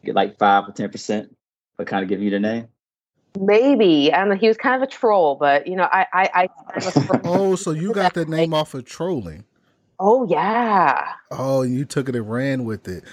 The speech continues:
Speaker 3: Yeah, that went across my head. Oh, okay.
Speaker 1: Yeah,
Speaker 3: Oh,
Speaker 1: yeah.
Speaker 3: oh, damn. That's funny. That's funny.
Speaker 2: Now, now, some of my best creative work has come out of trolling.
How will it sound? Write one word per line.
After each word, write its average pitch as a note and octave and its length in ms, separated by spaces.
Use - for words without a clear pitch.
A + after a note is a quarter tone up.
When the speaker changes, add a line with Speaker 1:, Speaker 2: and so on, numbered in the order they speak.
Speaker 3:
Yeah, B2 140
that C#3+ 160
went C#3+ 140
across B2 280
my C3+ 220
head. B2+ 420
Oh, D#3 720
okay. F#2+ 360
Speaker 1:
Yeah, - 180
Speaker 3:
Oh, - 140
Speaker 1:
yeah. F#2 600
Speaker 3:
oh, B2+ 500
damn. A#2+ 320
That's C3+ 200
funny. B2+ 360
That's C3+ 200
funny. C#3 240
Speaker 2:
Now, G3+ 240
now, G#3 180
some A3 220
of B3 100
my A3+ 240
best F#3 460
creative F3+ 560
work D#3+ 300
has E3+ 180
come D#3+ 220
out D3+ 120
of D3 80
trolling. E3+ 760